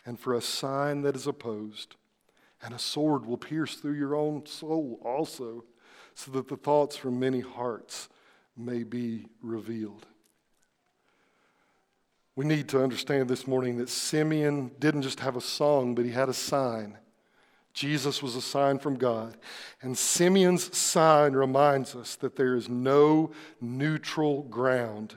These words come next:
with Jesus. There is no neutral ground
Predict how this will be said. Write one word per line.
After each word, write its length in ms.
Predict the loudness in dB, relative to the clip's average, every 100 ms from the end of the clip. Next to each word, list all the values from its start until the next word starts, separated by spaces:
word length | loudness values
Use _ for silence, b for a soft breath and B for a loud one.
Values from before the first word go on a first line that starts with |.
| -10
with 220 | -8 -8
Jesus. 680 | -10 -10 -10 -12 -12 -12 -12 _ _ _ _ _ _ _ _ _ _ _ b b 2
There 160 | 4
is 120 | 4
no 400 | 2 6 8 8
neutral 640 | 6 4 4 0 -2 -2 0
ground 640 | 0 2 4 2 -2